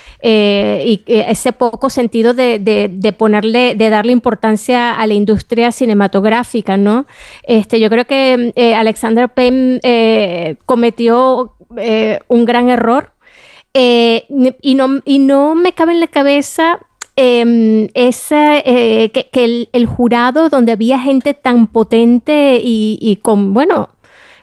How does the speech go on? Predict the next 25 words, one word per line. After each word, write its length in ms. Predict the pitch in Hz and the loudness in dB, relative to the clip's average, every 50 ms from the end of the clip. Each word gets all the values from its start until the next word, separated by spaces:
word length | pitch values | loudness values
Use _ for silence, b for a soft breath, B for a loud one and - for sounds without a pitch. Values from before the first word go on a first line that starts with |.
| b _ | b _
con, 360 | - 247 226 226 226 220 208 | -2 0 2 2 2 2 2
con, 760 | - 226 220 220 214 214 214 208 214 214 208 220 - 240 208 - - | 2 0 2 2 2 2 2 2 2 2 2 0 0 -2 -4 -4 -4
que 120 | 220 196 | -4 -4
sabemos 460 | - - 226 214 214 220 247 277 - - _ | -2 -2 -2 0 2 2 2 2 0 -2 _
cómo, 240 | 285 254 254 262 - | -2 0 0 -2 -6
de 280 | 240 233 190 233 233 196 | -6 -4 -2 0 0 2
dónde 340 | 233 233 240 240 226 269 | 2 2 2 2 2 0
salen, 540 | 262 - - - 254 247 247 247 226 226 214 | -2 -4 -4 -4 -2 -2 -2 -2 -2 -2 -4
qué 160 | 214 - 254 | -2 -2 0
han 160 | 247 247 247 247 | 0 2 2 2
hecho 580 | 247 254 254 247 - - 226 214 202 208 208 - | 2 0 0 -2 -4 -2 0 0 2 0 0 0
y, 220 | 233 220 214 214 - | 0 -2 -2 -2 0
y 100 | 233 226 | 0 0
el 160 | 220 220 - | 0 0 -2
tipo 240 | - 233 220 - 269 | -4 -4 -2 0 0
de 100 | 277 277 | 0 0
personas, 560 | - 240 240 220 - - 247 240 247 262 269 254 | -2 -2 -6 -6 -4 -2 0 0 2 0 0 0
un 160 | 240 254 240 | 0 0 0
poquito, 440 | - 269 - 269 269 254 - 233 226 220 | 0 -2 -2 -4 -4 -2 0 0 0 0
el 80 | 208 185 | 0 -2
tipo 180 | 220 - 254 | -2 -2 0
de 80 | 262 247 | -2 0
personas 320 | - 233 - 247 233 240 | -2 -4 -2 0 0 0
que 80 | 254 240 | 0 -2
son, 400 | - - 240 226 247 285 339 | -2 -2 0 0 0 0 -2